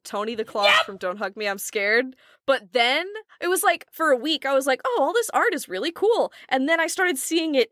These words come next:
Speaker 1: everywhere, and then came the porn, and I was like, "I don't wanna see this motherfucker
Speaker 2: No.
Speaker 1: ever again."
Speaker 2: Okay,
Speaker 1: It was like
Speaker 2: but
Speaker 1: a
Speaker 2: hold
Speaker 1: one-week
Speaker 2: on.
Speaker 1: window. <laughs>
Speaker 2: Hold on. The ship art with him and the notepad.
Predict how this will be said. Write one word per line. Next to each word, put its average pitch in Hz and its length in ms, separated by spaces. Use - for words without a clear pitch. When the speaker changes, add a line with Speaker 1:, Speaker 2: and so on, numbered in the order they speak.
Speaker 1:
everywhere, 285 880
and 208 180
then 262 220
came 269 240
the 220 100
porn, 185 460
and 185 100
I 233 60
was 220 160
like, 220 180
"I 214 120
don't 220 120
wanna 214 160
see 226 160
this 214 160
motherfucker 196 220
Speaker 2:
No. 277 420
Speaker 1:
ever 214 400
again." 202 560
Speaker 2:
Okay, 285 280
Speaker 1:
It 277 60
was 277 100
like 262 140
Speaker 2:
but 226 80
Speaker 1:
a - 20
Speaker 2:
hold 233 180
Speaker 1:
one-week 311 420
Speaker 2:
on. 220 60
Speaker 1:
window. 247 400
<laughs> - 100
Speaker 2:
Hold 240 540
on. 202 280
The 277 120
ship - 380
art 285 400
with 233 180
him 233 540
and 220 200
the 202 60
notepad. 202 640